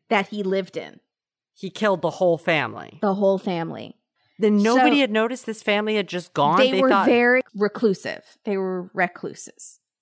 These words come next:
Speaker 2: I have a lot of questions about why the family was living on the island with teenage son.
Speaker 1: I have questions, too, that no one noticed. I find it very sad and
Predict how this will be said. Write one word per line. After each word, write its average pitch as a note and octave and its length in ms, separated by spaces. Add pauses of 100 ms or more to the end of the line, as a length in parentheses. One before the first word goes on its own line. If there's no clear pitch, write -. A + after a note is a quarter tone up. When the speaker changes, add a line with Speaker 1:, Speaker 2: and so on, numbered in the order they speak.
Speaker 2:
I F3+ 80
have A3 140
a A#3+ 40
lot A3 160
of F#3 60
questions D#3+ 440
about C3 300
why C3 260
the C#3 140
family C3 500
was A#2 200
living A#2+ 240
on A#2 120
the A2+ 120
island A2 360
with A2 220
teenage G#2 720 (140)
son. - 560 (280)
Speaker 1:
I G#3+ 140
have G#3+ 260
questions, G3+ 560
too, F3+ 300
that E3+ 180
no E3 140
one E3 180
noticed. D#3+ 600
I G3+ 60
find E3 280
it D#3+ 200 (180)
very E3 420
sad C#3+ 580
and D3 300